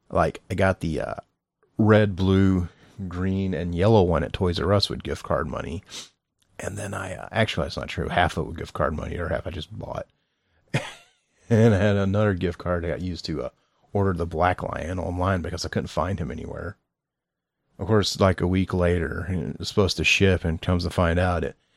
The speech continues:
got back ordered and the store just didn't decide to tell anyone. <laughs> So I canceled my order 'cause now everyone's finding the darn thing in stores, and I'm just gonna stop by a store and buy it.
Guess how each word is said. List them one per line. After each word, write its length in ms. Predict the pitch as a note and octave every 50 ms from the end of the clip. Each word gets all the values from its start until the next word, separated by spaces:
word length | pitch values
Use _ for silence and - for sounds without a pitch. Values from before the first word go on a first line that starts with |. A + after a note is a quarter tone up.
| _ _ _
got 280 | - F#2 F2 F#2 F2+
back 360 | - F2 E2+ F2+ F#2 - - E2+
ordered 320 | F2 E2 E2+ E2 D#2 D#2
and 260 | D2+ D2+ D2+ C2+ B1+ -
the 60 | -
store 260 | - - C2+ C#2+ D#2+
just 160 | E2 D#2 -
didn't 160 | - D2 C#2+
decide 320 | D2+ - - E2+ E2 E2 D2+
to 60 | D2
tell 280 | F#2 G#2+ B2+ C3+ B2+ G#2
anyone. 340 | F#2+ F#2+ G2+ A2 A#2 A#2 - _ _ _ _ _ _ _ _ _ _ _ _ _ _ _ _ _ _ _ _ _ -
<laughs> 80 | D#3 - - - - - C5 C5 B4+ A#4+ G#4+ -
So 160 | - G#2+ E2+
I 80 | D#2+ E2
canceled 400 | - G#2 F#2+ F2+ - - D#2+ E2
my 80 | D#2
order 340 | D#2+ D#2+ F2+ F#2+ E2 - E2 -
'cause 200 | - - F2 -
now 200 | F2+ F2+ F2 D#2
everyone's 320 | E2 E2+ D#2+ D#2+ - -
finding 400 | - E2 D2 D2 D#2 D2+ D#2 D2+
the 40 | D2
darn 300 | D#2 F2 D#2 D#2 D#2+ D#2
thing 220 | - E2 D#2+ D#2
in 100 | C#2+ C#2
stores, 560 | - - - - G2+ G#2 G2+ G2 G2+ G#2 G2 F#2+
and 160 | F2+ F2+ - - _ _ _ _ _ _ -
I'm 140 | - F#3+ G3
just 120 | F#3 -
gonna 200 | A2+ A2 G2+ F#2+
stop 240 | - - F#2+ F2+ D#2+
by 140 | E2 D#2+ D#2
a 40 |
store 240 | - - - E2+ E2
and 140 | - D#2+ D#2
buy 160 | D#2+ D#2+ -
it. 180 | - - -